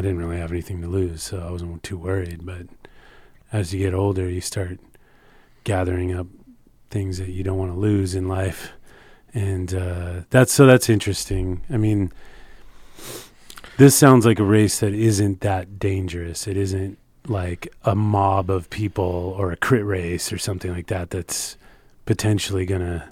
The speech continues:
get into it with a car or something like that.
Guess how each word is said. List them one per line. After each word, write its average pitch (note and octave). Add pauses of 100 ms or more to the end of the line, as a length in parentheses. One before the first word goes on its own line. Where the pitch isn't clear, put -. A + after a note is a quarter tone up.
(680)
get G#2+
into F#2+
it F2+
with F2+
a F2
car F2
or F2
something F2+
like E2+
that. F2+